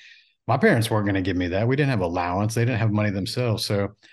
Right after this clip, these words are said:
I was mowing yards in the neighborhood and I was knocking doors, raking leaves, washing cars. And then I was a pretty good closer. It's like, I would knock on the door and I say, "Hey, it looks like your lawn's a little tall.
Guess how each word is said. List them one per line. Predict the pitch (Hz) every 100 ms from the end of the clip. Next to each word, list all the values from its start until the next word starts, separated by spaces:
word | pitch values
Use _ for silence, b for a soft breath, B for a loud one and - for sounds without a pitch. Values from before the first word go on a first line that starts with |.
| B B
I | 117
was | 120 110 -
mowing | 117 110 131 127 117
yards | 117 117 123 113
in | 113
the | 107
neighborhood | 113 123 123 123 117 120 120
and | 107
I | 95
was | 95
knocking | 104 120 117 110
doors, | 117 120 120 113
raking | 107 127 113 110
leaves, | 113 120 117 110
washing | 101 120 117 110
cars. | 113 120 120 120 117
And | - - - - 113
then |
I | 151
was | 226 226
a |
pretty | - - 165
good | 143 117
closer. | 135 139 110 101
It's | -
like, | 113 120
I |
would | 143 120
knock | 127 120
on | 120
the |
door | 98 117 123
and | 107
I |
say, | 98 113
"Hey, | 135 123
it | 113
looks | 127 127
like | 165 -
your | 123
lawn's | 107 127 139 120
a |
little | 127 117
tall. | 127 131 135 120